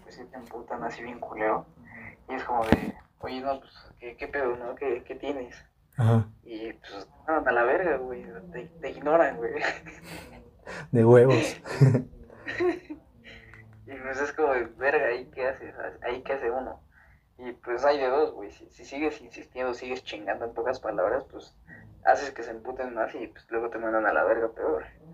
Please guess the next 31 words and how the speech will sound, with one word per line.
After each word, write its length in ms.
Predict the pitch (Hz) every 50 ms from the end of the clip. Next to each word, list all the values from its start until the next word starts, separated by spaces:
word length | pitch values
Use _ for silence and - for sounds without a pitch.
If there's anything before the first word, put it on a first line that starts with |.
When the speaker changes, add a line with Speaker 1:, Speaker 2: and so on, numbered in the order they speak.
| - - - - - 175 170 - - -
Speaker 1:
Entonces, 300 | - 123 131 139 135 135
creo 160 | - 156 151
que, 200 | 160 165 - - - _ _ _ _ _ _ _ _ -
creo 120 | 151 160
que 60 | 180 160
depende 240 | - - 139 147 143
de 60 | 127
la 60 | -
situación 380 | - - - 120 - - 123 131
y 40 | 131
creo 180 | - 131 127 127 -
que 80 | - 117
depende 360 | 113 - - 117 117 120 120
el, 180 | 117 110 -
el, 260 | - 113 110 113 110 -
el 140 | 110 113 113
porqué 480 | - - 117 113 - - 135 131 127 123
de, 340 | 120 113 110 110 110 - - - - - - - -
del 180 | - 120 110 113
enojo. 440 | 113 110 113 - - - - - - - - - - - - - - - - - - -
Porque, 640 | - - - - - - 120 117 117 117 113 113 117 - - - - - - - - -
pues, 260 | - - - 123 131
güey, 200 | 147 - - -
si 100 | - 135
es 80 | 139 -
un 80 | 147
problema 340 | - 131 120 123 120 120 117
así 200 | 117 - - 113
leve, 320 | 110 110 104 95 113 - -
pues, 160 | - - - - -
ay, 120 | - -